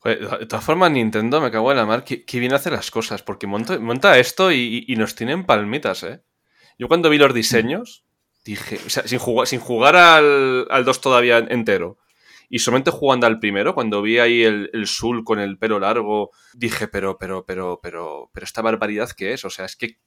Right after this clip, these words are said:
lo que dices tú, o sea, quiero jugar a matacaballos solamente para llegar al punto ese de poner manejar otra vez a Shulk y ver por qué ha cambiado, que es que es brutal, o sea, brutal.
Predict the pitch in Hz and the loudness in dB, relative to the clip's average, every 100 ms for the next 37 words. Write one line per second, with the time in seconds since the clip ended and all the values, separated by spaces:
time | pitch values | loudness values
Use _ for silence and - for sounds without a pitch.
0 | _ _ - 117 110 - 135 - 165 117 | _ _ -10 -4 0 2 0 2 2 2
1 | 110 127 143 139 143 120 117 113 113 110 | 0 2 2 4 4 4 2 2 2 4
2 | 127 170 170 143 127 - - 120 107 107 | 4 2 2 2 2 -2 0 0 2 0
3 | 135 139 143 131 117 123 190 - 104 120 | 0 2 2 4 4 4 0 -2 -2 2
4 | 147 117 131 151 127 123 123 - 127 220 | 2 0 0 2 4 4 2 0 -2 -2
5 | - _ _ _ - 131 120 127 175 135 | -6 _ _ _ -4 0 0 0 -4 0
6 | 120 113 98 101 147 151 95 - 110 - | -2 0 -4 -2 -2 0 -2 -8 -10 -6
7 | - 139 - - - _ _ 101 104 107 | -4 -2 -4 -6 -8 _ _ -8 -2 -2
8 | 101 151 156 107 107 98 98 95 139 139 | 2 2 4 0 -2 -4 -4 0 0 -2